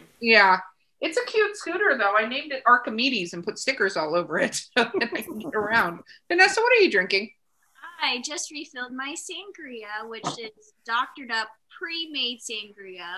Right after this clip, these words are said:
Speaker 2: and stick some cinnamon sticks so it kinda seeps in there. So, yes, that's what I'm working with.
Speaker 1: Okay, stop swirling it like that. You are on a white thing wearing a white shirt.
Speaker 2: I can't.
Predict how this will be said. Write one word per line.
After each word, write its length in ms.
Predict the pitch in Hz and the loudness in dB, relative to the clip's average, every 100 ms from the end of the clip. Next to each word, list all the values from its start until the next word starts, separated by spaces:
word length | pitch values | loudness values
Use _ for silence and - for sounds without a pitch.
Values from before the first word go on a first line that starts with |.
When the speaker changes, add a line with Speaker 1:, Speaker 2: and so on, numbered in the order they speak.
| 196 - 214 208 202 | -10 -10 -10 -8 -10
Speaker 2:
and 160 | 196 | -12
stick 260 | - - 254 | -10 -10 -12
some 520 | - 254 226 220 202 202 | -10 -8 -8 -10 -14 -16
cinnamon 500 | - 349 349 294 254 | -12 -10 -8 -8 -10
sticks 460 | - 214 208 - | -8 -8 -8 -10
so 80 | - | -12
it 120 | 208 | -14
kinda 260 | - 226 214 | -12 -10 -10
seeps 520 | - - 285 247 - | -10 -10 -12 -12 -16
in 220 | 294 294 | -14 -12
there. 340 | 262 202 190 190 | -10 -12 -12 -12
So, 520 | - - 190 190 185 185 | -12 -10 -10 -10 -10 -14
yes, 400 | 202 285 359 - | -10 -8 -8 -10
that's 220 | 233 233 | -14 -14
what 80 | 285 | -12
I'm 100 | 285 | -10
working 300 | 302 330 247 | -10 -12 -16
with. 180 | 190 185 _ _ _ _ - | -14 -16 _ _ _ _ -6
Speaker 1:
Okay, 220 | 233 247 | 2 2
stop 420 | - 254 285 302 | 4 6 6 6
swirling 600 | - - 277 320 330 294 | 0 -2 2 4 4 2
it 140 | 233 | 2
like 220 | 208 208 208 | 2 2 4
that. 220 | 202 202 | 4 4
You 160 | 233 | 2
are 180 | 254 254 | 4 6
on 200 | 240 302 | 8 8
a 120 | 320 254 | 8 4
white 260 | 226 277 - - - - | 6 6 4 -6 -18 4
thing 220 | 294 294 | 6 6
wearing 220 | 285 277 269 | 6 6 6
a 80 | 233 | 6
white 320 | 233 262 - | 8 6 4
shirt. 360 | - 285 247 302 - | 4 8 8 4 -4
Speaker 2:
I 40 | 302 | -12
can't. 320 | - 392 392 | -10 -8 -8